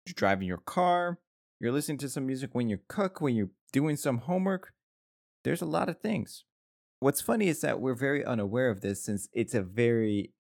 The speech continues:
normalized behavior. And if you told someone that they got an addiction towards music, some people will probably be either confused or maybe laugh at it, being like, "Well, isn't this normal?"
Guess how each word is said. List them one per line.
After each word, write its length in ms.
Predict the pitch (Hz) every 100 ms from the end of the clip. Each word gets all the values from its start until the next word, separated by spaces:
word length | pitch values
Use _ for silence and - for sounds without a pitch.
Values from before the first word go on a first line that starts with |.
| _
normalized 880 | 98 95 98 113 123 139 151 160 -
behavior. 680 | 170 165 160 175 185 190 220 _ _ _ _ _ _ _
And 120 | 180
if 60 | 196
you 80 | 220
told 260 | 254 247
someone 360 | - 190 156 143
that 340 | 127 113 - _ _
they 160 | - 147
got 280 | 175 139 -
an 80 | 131
addiction 680 | 104 _ 143 - - 131
towards 320 | 113 117 98 101
music, 480 | 101 104 - 90
some 200 | - 147
people 220 | 143 156 127
will 300 | 117 101 - _ _
probably 680 | - - 240 170 147 117 98 _ _ _
be 220 | 120 110
either 220 | 90 98
confused 520 | - 110 - 135 143 120
or 140 | 87
maybe 540 | 156 202 202 127 104 -
laugh 440 | - 110 117 127 -
at 220 | - 120 123
it, 260 | 120 -
being 540 | 117 123 117 110 107 - _ _ _ -
like, 360 | 107 98 85 _ _ _
"Well, 240 | 135 139 -
isn't 240 | 330 440
this 220 | 415 - -
normal?" 420 | - 202 185 240